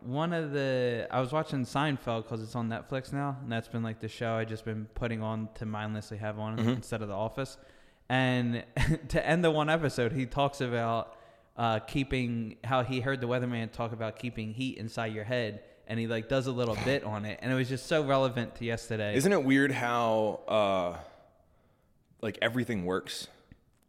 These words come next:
Speaker 1: What do you mean?
Speaker 2: Like, is, isn't it weird how, like,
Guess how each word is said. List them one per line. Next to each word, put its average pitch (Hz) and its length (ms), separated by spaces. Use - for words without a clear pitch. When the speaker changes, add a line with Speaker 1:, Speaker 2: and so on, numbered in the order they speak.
Speaker 1:
What 131 140
do 120 60
you 113 40
mean? 110 240
Speaker 2:
Like, 139 140
is, 185 160
isn't 180 240
it 160 120
weird 135 320
how, 123 260
like, 101 420